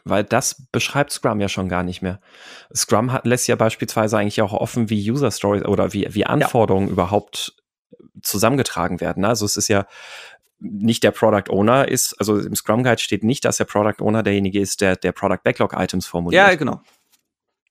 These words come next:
Speaker 1: Ja, das ist, das, deswegen, wenn, wenn selbst das schon, also, oder anders gesagt, es kann ja auch sein, dass du tatsächlich mit nicht mehr als einer Überschrift in einen Sprint startest. Ne, also es gibt, gibt viele Teams, denen das ausreicht,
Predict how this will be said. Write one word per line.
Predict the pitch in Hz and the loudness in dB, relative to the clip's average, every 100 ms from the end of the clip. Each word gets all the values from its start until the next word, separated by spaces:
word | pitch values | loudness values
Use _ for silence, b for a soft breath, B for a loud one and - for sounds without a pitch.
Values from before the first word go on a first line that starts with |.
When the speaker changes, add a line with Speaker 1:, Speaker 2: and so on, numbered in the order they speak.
| - | -4
Speaker 1:
Ja, | 98 | -4
das | - | -2
ist, | 104 - 104 | -4 -4 0
das, | 101 - | 0 2
deswegen, | 104 - 110 113 110 - - | 0 2 2 4 2 -2 -12
wenn, | - 107 107 107 | -2 2 2 2
wenn | 104 98 | 2 2
selbst | 98 - | 0 2
das | 120 139 | 0 0
schon, | 110 | -2
also, | 101 101 B B B B B B B _ | -2 -2 B B B B B B B _
oder | 110 104 | 0 2
anders | 104 135 127 | 4 2 2
gesagt, | 131 127 131 - | 0 2 0 -2
es | - | -6
kann | 127 156 | -2 2
ja | 160 | 2
auch | 139 | 0
sein, | - 131 107 | 0 2 2
dass | 101 - | 0 -2
du | |
tatsächlich | 104 110 - 135 139 - | -2 -2 0 0 -2 0
mit | 120 117 - - | 0 0 -4 -4
nicht | 107 175 - - | 0 0 -2 -4
mehr | 127 139 147 127 | 0 2 2 0
als | 117 - | -2 0
einer | 117 | 0
Überschrift | 117 165 131 - - 117 - | 2 2 2 2 -2 -2 -2
in | - 117 | -2 0
einen | 120 | 2
Sprint | 113 117 113 | 0 0 0
startest. | - 123 131 - 85 - - - | 0 -2 -2 -2 -6 -8 -12 -6
Ne, | 113 | -4
also | 101 101 | -2 -4
es | - | -2
gibt, | 110 - - - - | -4 -4 -10 -10 -4
gibt | 110 - | -4 -2
viele | - 143 151 | 0 2 0
Teams, | - 139 147 - | 0 0 0 0
denen | 135 | 0
das | 117 - | 2 0
ausreicht, | 123 151 - 95 127 - | 0 0 0 -2 -2 -4